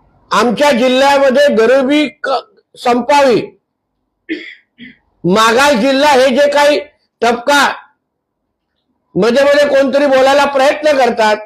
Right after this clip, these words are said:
राणे साहेबांनी त्यांच्या प्रवासामध्ये आपल्या जिल्ह्याला आर्थिक समृद्धीकडे घेऊन गेले,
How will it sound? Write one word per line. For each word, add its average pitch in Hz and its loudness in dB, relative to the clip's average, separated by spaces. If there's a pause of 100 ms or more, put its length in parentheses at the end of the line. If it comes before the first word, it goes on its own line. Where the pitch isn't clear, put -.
(1300)
राणे 233 2
साहेबांनी 294 2
त्यांच्या 294 0
प्रवासामध्ये 277 0 (1700)
आपल्या 226 0
जिल्ह्याला 262 2
आर्थिक 262 0
समृद्धीकडे 285 0
घेऊन 277 2
गेले, 226 0